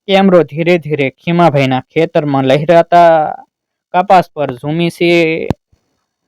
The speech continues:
પાછળથી આવતો અવાજ, જ્યાં જમીન કહે, "તું મારો છે,"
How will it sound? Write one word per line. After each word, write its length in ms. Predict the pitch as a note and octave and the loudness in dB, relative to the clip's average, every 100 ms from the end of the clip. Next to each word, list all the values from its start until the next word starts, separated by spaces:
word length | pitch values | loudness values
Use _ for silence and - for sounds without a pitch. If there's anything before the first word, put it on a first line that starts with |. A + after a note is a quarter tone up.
| _ _ | _ _
પાછળથી 640 | F#3 G3+ G3+ F3+ F3 D#3+ | 2 2 2 2 0 -2
આવતો 440 | C#3+ D3 - C3+ | -2 -2 -4 -2
અવાજ, 600 | C#3+ E3 E3+ E3+ D#3+ D#3 E3+ _ _ _ _ _ | 2 4 4 4 2 -4 -12 _ _ _ _ _
જ્યાં 300 | D3+ D#3+ D#3 | -6 -2 -2
જમીન 360 | C3+ D3+ D#3+ D3 | -4 -8 -6 -6
કહે, 680 | - D#3+ F3 E3+ D#3+ - - - _ | -8 -4 -2 -2 -4 -8 -12 -20 _
"તું 180 | - E3+ | -2 0
મારો 340 | D3+ D3 D#3 C3+ | 2 2 2 0
છે," 600 | - E3 E3+ E3 D#3+ | -2 -4 -2 -2 -4